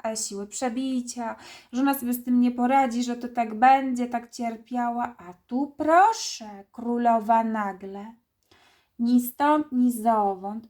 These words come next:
ona rośnie, ona puchnie. Urosła w siłę, bierze pałeczkę w swoje rączki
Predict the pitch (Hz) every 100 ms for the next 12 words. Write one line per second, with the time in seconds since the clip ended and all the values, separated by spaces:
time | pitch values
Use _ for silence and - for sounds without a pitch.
0 | - 185 190 190 190 190 226 320 453 -
1 | - 262 220 208 - 220 233 233 226 339
2 | 440 - - 233 214 214 220 - _ _
3 | _ _ _ _ _ _ - 233 277 294
4 | 320 - 294 285 - - 240 214 208 208
5 | 226 _ _ - 196 240 247 240 233 330
6 | - 302 262 240 - - 269 - - 220
7 | 220 247 269 226 220 _ _ 233 -